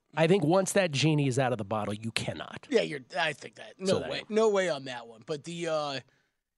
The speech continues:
Speaker 2: it's interesting 'cause I feel like it's, I feel like Washington football team is not gonna be everyone's first choice, but it would be their second choice.
Speaker 1: Yes, that's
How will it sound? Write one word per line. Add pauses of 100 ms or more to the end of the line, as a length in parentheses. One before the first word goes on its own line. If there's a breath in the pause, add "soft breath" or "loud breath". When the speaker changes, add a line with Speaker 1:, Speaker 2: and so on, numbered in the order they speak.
Speaker 2:
it's
interesting
'cause
I
feel
like
it's,
I
feel
like
Washington
football
team
is
not
gonna
be
everyone's
first
choice, (280 soft breath)
but
it
would
be
their
second
choice.
Speaker 1:
Yes,
that's